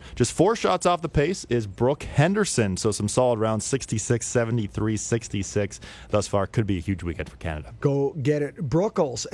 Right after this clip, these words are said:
Speaker 2: D J with the lead at the W G C Mexico Championship, eleven under par. That's good for a two-shot lead over Rory McIlroy and Matt Kuchar. Good for a four-shot lead over Sergio Garcia and Tommy Fleetwood at seven under. Tiger Woods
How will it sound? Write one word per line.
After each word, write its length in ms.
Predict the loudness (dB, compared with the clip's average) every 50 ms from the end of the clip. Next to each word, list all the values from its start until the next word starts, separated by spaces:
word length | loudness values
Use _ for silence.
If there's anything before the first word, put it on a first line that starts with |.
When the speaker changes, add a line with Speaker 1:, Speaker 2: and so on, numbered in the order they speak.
| -2 2
Speaker 2:
D 220 | 2 2 2 2
J 360 | 2 2 2 2 2 0 -6 -2
with 260 | 0 0 0 0 2
the 120 | 2 2 2
lead 380 | 2 2 0 0 0 0 -2
at 80 | -2 -2
the 80 | -2 0
W 340 | 0 0 0 0 -2 -4
G 160 | -2 -2 -4 -4
C 260 | -2 -2 -2 -2 -2
Mexico 640 | -2 -2 -2 -4 -4 -4 -4 -2 0 0 0 0
Championship, 800 | -2 0 0 0 0 0 -2 -2 -4 -4 -4 -2 -4 -6 -6 -4 -4
eleven 560 | -2 -2 0 0 0 0 0 0 0 -2 -2 -4 -4 0
under 380 | 0 0 0 2 2 2 2 2
par. 340 | 0 -2 -2 0 0 -2 -4 -4
That's 200 | -4 -4 -4 -2
good 180 | -2 -2 -2
for 140 | 0 0 -2
a 20 | -2
two-shot 560 | -2 -2 -2 -2 -2 0 0 0 0 0 0
lead 160 | -2 -2 -2 -2
over 200 | -2 0 0 0
Rory 280 | 0 0 0 0 -2 -2
McIlroy 500 | -2 -2 -2 -2 0 0 2 2 2 0
and 80 | 0 -2
Matt 180 | -2 -4 -4
Kuchar. 400 | -2 -2 -2 -2 -2 -4 -4 -6 -8 -12 -16 -16 -8 -4
Good 140 | -2 -2 -2
for 220 | 0 4 4 4 4
a 40 | 2
four-shot 680 | 0 -2 0 0 0 0 0 2 2 2 0 -2 -2
lead 160 | -2 0 0
over 180 | 0 0 -2 -2
Sergio 460 | -2 0 0 0 0 0 0 0 2
Garcia 480 | 0 0 0 0 0 2 2 2 2 0 -6 -14 -12 -4 0
and 180 | 0 0 0
Tommy 380 | 2 0 2 2 2 0 -2 -4
Fleetwood 520 | -4 -2 0 0 0 0 2 2 2 2
at 100 | 0 0
seven 340 | 2 4 4 4 4 0 0
under. 260 | -2 0 -2 -4 -4 -6 -10 -16 -18 -18 -12 -6
Tiger 440 | 0 2 2 2 2 2 0 0
Woods 420 | 2 4 4 4 4 2 -4 -8